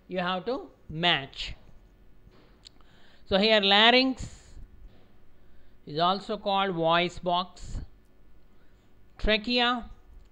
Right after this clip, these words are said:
is also called windpipe, bronchi, bronchi divide to produce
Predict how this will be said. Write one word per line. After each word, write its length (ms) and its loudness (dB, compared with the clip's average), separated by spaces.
is 140 -6
also 380 -2
called 400 -4
windpipe, 580 -6
bronchi, 720 0
bronchi 540 -4
divide 440 -6
to 80 -8
produce 680 -8